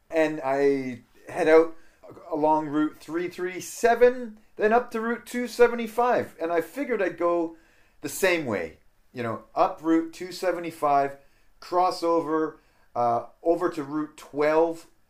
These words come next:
and then straight up there from Ta-, from about Takikawa, then straight up to the Neko bus at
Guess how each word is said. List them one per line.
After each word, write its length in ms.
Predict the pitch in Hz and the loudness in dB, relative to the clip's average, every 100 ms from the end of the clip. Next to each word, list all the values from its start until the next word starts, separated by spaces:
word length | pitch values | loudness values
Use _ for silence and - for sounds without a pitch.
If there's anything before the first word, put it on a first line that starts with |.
| _ _ - | _ _ -12
and 260 | 131 135 143 | -8 -6 -6
then 560 | 147 143 143 139 139 | -6 -6 -8 -10 -12
straight 520 | - - - 160 160 151 | -14 -14 0 2 2 0
up 280 | 151 - | -2 -2
there 260 | 151 165 165 | 0 4 4
from 760 | - 143 147 143 139 135 123 - _ _ | 2 -4 -4 -4 -12 -12 -16 -20 _ _
Ta-, 500 | - - 160 151 160 - | -20 -16 -12 -8 -10 -8
from 220 | 165 147 | -4 -2
about 320 | 127 147 135 | 0 0 -2
Takikawa, 800 | - 147 - - 147 147 113 - - _ _ _ _ _ | -8 -12 -12 -8 -4 0 0 -2 -10 _ _ _ _ _
then 360 | 160 170 165 156 - - | 2 2 0 -8 -16 -18
straight 480 | - - 156 165 | -14 -2 2 2
up 340 | 160 165 165 - _ _ _ _ | 4 2 2 -14 _ _ _ _
to 840 | - 170 170 170 170 170 165 165 _ 123 | -6 -4 -2 -4 -6 -6 -6 -8 _ -12
the 460 | 160 170 170 170 156 - | -8 -6 -6 -10 -14 -14
Neko 600 | 156 160 185 214 220 214 | -10 -6 -4 -2 -2 0
bus 540 | 214 240 139 - - - _ - | 0 -2 -4 -10 -18 -20 _ -2
at 300 | 170 175 | -2 -2